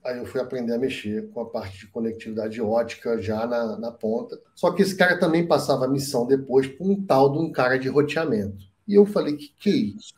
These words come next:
Quem que é esse abençoado?" Daí fui atrás desse abençoado do roteamento. Chegou lá, foi muito engraçado. Ele me deu um, um livro do C C N A, todo em inglês. Eu não falava bom dia em inglês. E ele falou pra mim assim, "Cara, lê esse treco aí.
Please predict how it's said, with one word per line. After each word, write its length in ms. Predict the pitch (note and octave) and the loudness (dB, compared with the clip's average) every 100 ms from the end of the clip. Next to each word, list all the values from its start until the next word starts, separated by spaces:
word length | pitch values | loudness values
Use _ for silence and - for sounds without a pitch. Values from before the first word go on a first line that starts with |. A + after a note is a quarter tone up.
| _ | _
Quem 160 | G3 G3+ | -6 -4
que 140 | F#3+ | -2
é 60 | E3 | -2
esse 280 | - - | -2 0
abençoado?" 800 | C3 A#2 A#2+ F#2+ - F2+ D2 - _ | 0 0 -4 -6 -8 -8 -10 -20 _
Daí 160 | G3 F#3+ | 0 0
fui 160 | - G3 | 8 10
atrás 400 | F#3 D#3+ D#3 D3+ | 10 8 8 8
desse 160 | D3+ | 4
abençoado 640 | D#3+ C#3 C#3+ - D3 B2 A#2+ | 2 2 2 2 2 2 -2
do 80 | A#2+ | -2
roteamento. 600 | C3 C3+ D#3 A#2+ F#2+ - | -2 -2 -4 -2 -4 -8
Chegou 280 | D#3 D3+ | -4 4
lá, 160 | D3+ E3+ | 6 6
foi 100 | D#3 | 2
muito 180 | D#3 E3 | -4 -2
engraçado. 540 | E3+ E3 - B2+ A2 | -2 -2 0 0 0
Ele 80 | A#2 | -2
me 100 | B2+ | -2
deu 140 | C3 | 2
um, 300 | D#3 D3 A#2 G2+ | 2 2 0 -4
um 260 | A#2 A#2 | -6 -4
livro 240 | A#2 A2 A2 | -4 -4 -8
do 60 | |
C 180 | G2+ - | -10 -12
C 160 | - B2 | -12 -6
N 120 | D3+ | 0
A, 320 | D#3+ D#3 - _ _ _ | 2 0 -4 _ _ _
todo 260 | C#3+ C3+ A#2 | 8 8 8
em 80 | B2+ | 0
inglês. 640 | D3 C3+ D3+ - - - _ | 4 4 4 2 -6 -18 _
Eu 80 | B2 | -10
não 100 | C3+ | -6
falava 320 | C3 A#2+ A2+ | 0 0 0
bom 240 | G#2 C#3 D#3+ | 0 0 0
dia 220 | - C#3 | -2 -4
em 100 | G#2 | -4
inglês. 480 | G2+ A2+ C3+ - - _ _ - | -4 -4 -4 -6 -18 _ _ -4
E 60 | |
ele 120 | D3+ D#3+ | -2 -2
falou 220 | E3 E3 | 0 0
pra 80 | E3 | 2
mim 100 | E3+ | 0
assim, 240 | - D3 | 0 2
"Cara, 240 | F3+ D3+ | 4 6
lê 160 | C3+ D#3+ A#3+ | 6 8 8
esse 240 | - - | 8 -2
treco 380 | D#3 D3 C#3+ C#3 | 2 4 4 0
aí. 360 | B2+ C#3+ G#2 | 0 -2 -4